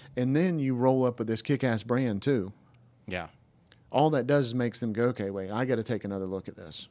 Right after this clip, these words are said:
Speaker 1: And then all of a sudden you, they say, "Well, tell me a little bit more about, you know, what it is that, that, that you do." "Well, here's what I like, and here's what I do, and here's how this handle,"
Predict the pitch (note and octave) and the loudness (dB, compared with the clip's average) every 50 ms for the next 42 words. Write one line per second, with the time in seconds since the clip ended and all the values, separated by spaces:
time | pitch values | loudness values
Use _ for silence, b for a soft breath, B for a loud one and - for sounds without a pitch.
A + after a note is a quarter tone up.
0 | _ _ B B B B B B B B A2+ A2+ A#2 C3+ C#3+ C#3+ C3+ B2+ B2+ A#2+ | _ _ B B B B B B B B -4 0 2 2 4 4 2 2 0 0
1 | - C#3 B2 B2+ B2 A#2+ A#2 A#2 A2+ B2 A#2+ A#2 - - C3 A#2+ A#2+ A#2 A#2 - | 0 0 0 0 -2 -4 -4 -4 -2 -2 -2 0 0 0 -2 -2 -2 -4 -4 -2
2 | - G3 A3 B3 G#3+ F3 E3 E3 D#3+ E3 D#3 D3 D3 D3+ D3+ C#3 C3 B2+ B2 C#3+ | -2 0 0 0 0 0 0 0 0 0 -2 -2 0 0 0 0 0 0 -2 -2
3 | D3 C#3 B2 A#2+ A2+ A2+ B2+ C3+ C#3+ C3 C#3 C3+ C3 A2+ G#2+ B2 A2 G#2 A#2+ A#2+ | -2 -2 -2 -2 0 0 0 2 2 4 4 4 2 2 0 -2 -2 -2 -2 -2
4 | B2 A#2 A2 G2+ A#2+ A#2+ A#2 A#2 G#2+ A#2+ A#2+ B2 B2+ B2 B2 A2 G2+ G2+ A#2+ B2 | 0 0 0 -2 -4 -4 -2 -2 -2 0 -2 -2 0 0 0 0 0 -2 -2 -2
5 | C3 E3 A#3 C#4 B3+ G3 - F3 E3+ D#3 D3 C#3+ C#3 D3 D#3+ D#3 D3 D3+ C3+ B2+ | -2 -2 -4 -4 -4 -6 -4 -4 -4 -4 -2 -4 -2 -2 -2 -2 -4 -4 -6 -4
6 | C3 D#3 E3 D3 - C#3+ C3 B2 C3+ D3 D3 C3+ A#2+ A#2+ D3 D3+ C#3 C#3+ C3 B2+ | -4 -4 -4 -2 -2 -2 -4 -2 -2 -2 -2 -2 -2 -2 -2 -2 -2 -2 -4 -4
7 | A2+ - B2+ B2+ B2 - | -4 -4 -4 -4 -6 -6